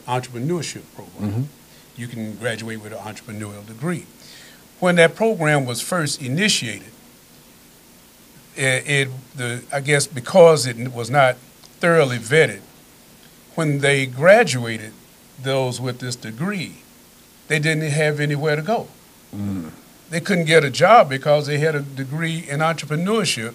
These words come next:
Speaker 1: which says to a business, "Well, you're just going to use us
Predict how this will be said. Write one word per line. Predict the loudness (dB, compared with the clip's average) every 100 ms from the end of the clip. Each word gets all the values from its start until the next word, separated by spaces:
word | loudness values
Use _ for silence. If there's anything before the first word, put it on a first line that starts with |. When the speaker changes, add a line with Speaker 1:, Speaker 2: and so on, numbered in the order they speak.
| -10
Speaker 1:
which | -8 -6
says | -2 0 0 0 -4
to | -4 -4 -8 -8 -6
a | -6
business, | 0 2 2 -2 -6 -10 -14 -20 -20 -6
"Well, | 4 8 6
you're | 4 -2
just | 0 -2 -2
going | -2 -2 -2
to | -4 -4 -6 -10 -16
use | -8 -2 0 0 -2
us | -2 -4 -4